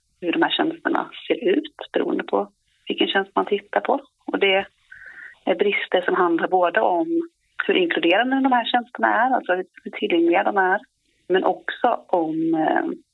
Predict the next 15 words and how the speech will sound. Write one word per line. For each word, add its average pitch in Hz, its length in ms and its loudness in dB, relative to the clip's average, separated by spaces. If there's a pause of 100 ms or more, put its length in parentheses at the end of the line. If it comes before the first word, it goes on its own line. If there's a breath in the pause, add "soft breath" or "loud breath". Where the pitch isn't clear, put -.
(180)
hur 185 120 2
ut-, 185 360 -2
väl 170 160 0
utvecklade 185 680 -2
de 226 60 -4
är - 380 0 (640 soft breath)
när - 100 2
det - 80 0
kommer - 260 -2
till - 120 -4
den 160 280 -4
service 170 440 -2
som 214 100 -4
erbjuds - 500 -4
i - 100 -2